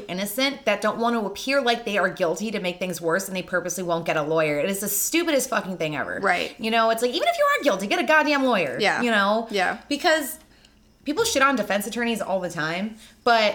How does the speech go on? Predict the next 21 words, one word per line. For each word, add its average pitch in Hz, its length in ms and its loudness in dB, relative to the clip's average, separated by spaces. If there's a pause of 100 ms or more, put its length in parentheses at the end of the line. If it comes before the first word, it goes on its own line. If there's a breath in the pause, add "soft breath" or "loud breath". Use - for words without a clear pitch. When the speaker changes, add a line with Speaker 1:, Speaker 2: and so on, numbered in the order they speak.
(160)
Speaker 1:
it 240 80 2
is 285 160 4
one 240 160 4
of 247 60 4
the 247 60 2
most 226 220 0
in-, 202 240 -4
important 214 460 -2
jobs 165 400 -2
ever. 160 400 -4 (260 loud breath)
Because 277 520 0
let's 277 240 2
say, 453 500 2 (640)
I'm 240 80 -2
trying 247 160 -4
to 269 60 -2
think 294 120 -2
of 285 60 2
something 220 300 -2
simplistic. 156 640 -4
So, 170 800 2